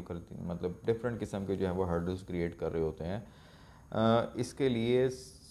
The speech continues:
ज़रूरी है कि हम लोग अपने फ्रेट फॉरवर्डर को बुक करने के से पहले अपने थोड़ा सा रिसर्च वर्क कर लें।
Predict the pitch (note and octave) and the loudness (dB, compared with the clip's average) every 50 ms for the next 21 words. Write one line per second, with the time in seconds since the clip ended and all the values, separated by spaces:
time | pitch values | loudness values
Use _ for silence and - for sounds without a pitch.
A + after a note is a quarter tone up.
0 | - - G#2 G#2 G#2 G2+ A2 A#2 B2+ C3+ D3 C#3 C3 A#2+ A#2 A#2 A2+ - A2+ A2 | -14 -6 -2 0 2 4 4 6 6 6 4 4 4 4 4 2 2 0 -2 -2
1 | A2 G#2+ A2 A2 A2 A2 A2 G#2 G2 - - G#2+ G#2+ - - G2+ G2+ G2+ - G2+ | -2 0 0 0 0 2 2 2 0 0 -2 -4 -4 0 2 2 2 2 4 2
2 | F#2 F#2 F#2+ G2+ G2+ G#2 F#2+ F#2 F#2+ F#2 - - F2+ F2+ F#2 F2 F2 - F2+ E2+ | 2 4 2 0 -2 -2 -2 0 0 0 2 2 0 2 2 -2 -2 -4 -6 -8
3 | - F#2 F2 - F2 E2+ E2+ F2+ G2+ C3 C3+ - - - - - A2 A2+ A2+ A2+ | -4 -6 -4 -2 0 0 2 2 4 4 2 2 0 -4 -4 -4 -4 -2 -2 -4
4 | - G2+ - - A2 G#2+ G#2 G#2 G#2 - A2 G#2+ G#2 F#2+ - G#2 G2 F#2+ F#2+ - | -6 -6 -2 2 4 6 6 4 4 2 0 0 0 0 2 2 2 2 2 2
5 | F2+ F2 E2+ - - D2 - E2+ E2 | 0 0 0 0 -6 -6 -6 -8 -10